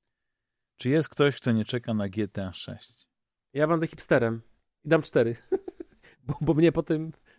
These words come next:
Speaker 2: bo mnie po tej akcji z zwolnieniem tych wszystkich pracowników, których się założył związek zawodowy, bardzo,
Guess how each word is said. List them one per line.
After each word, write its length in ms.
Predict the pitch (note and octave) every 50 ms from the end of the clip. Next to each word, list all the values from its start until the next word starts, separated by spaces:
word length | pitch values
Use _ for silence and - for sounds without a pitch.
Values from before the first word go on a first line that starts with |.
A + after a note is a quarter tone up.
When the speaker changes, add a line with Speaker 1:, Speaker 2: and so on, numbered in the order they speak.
| _ -
Speaker 2:
bo 120 | C3+ D#3
mnie 120 | D#3+ E3
po 100 | D#3+ F3+
tej 120 | - F#3+ F#3+
akcji 400 | F#3 F3+ - - - E3+ E3 D#3
z 360 | D3 D3 D3+ D3+ D3+ D3+ C#3
zwolnieniem 400 | C#3 D3 D#3 E3 E3 D#3+ D#3 D3
tych 100 | C3 D3
wszystkich 160 | - - -
pracowników, 640 | D3 D#3 - D#3+ D3 D3 C#3+ - C#3 C3 - - -
których 200 | _ - C3+ C3+
się 80 | - C#3
założył 180 | C#3 C#3 C3
związek 180 | C3+ C#3 C3+ C3
zawodowy, 420 | C3 B2+ C3 C3+ C#3 C3+ C3+ C3 - - - - - -
bardzo, 580 | - D3+ D3+ B2+ B2+ C3 B2+ B2 B2+ C3+ B2